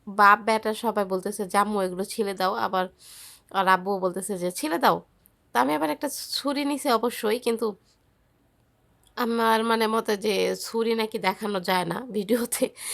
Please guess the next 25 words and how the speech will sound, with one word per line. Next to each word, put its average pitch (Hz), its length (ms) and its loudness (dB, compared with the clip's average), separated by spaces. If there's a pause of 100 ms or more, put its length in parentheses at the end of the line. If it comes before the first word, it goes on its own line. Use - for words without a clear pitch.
(200)
এই 226 180 4
জন্য 202 240 -4
আমি 214 180 -4
ছুরিটা 208 360 -4
পাশেই 214 440 4
রাখছি। 196 440 -4 (540)
তো - 100 -8 (200)
কি 370 140 0
সুন্দর 311 320 -4
দেখেন 269 320 -4
টপ 285 260 -6
টপ 285 200 -10
করে 262 220 -4
এটার 233 200 -6
ভেতর 247 220 -4
থেকে, 254 380 -6 (480)
এই 190 80 -8
যে 185 80 -6
দেখেন 220 340 -4 (520)
কত 349 220 -6
সুন্দর, 294 380 0
তাই 214 220 -2
না? 269 180 -4
ইস, 262 240 -8 (800)
লোভ 277 320 2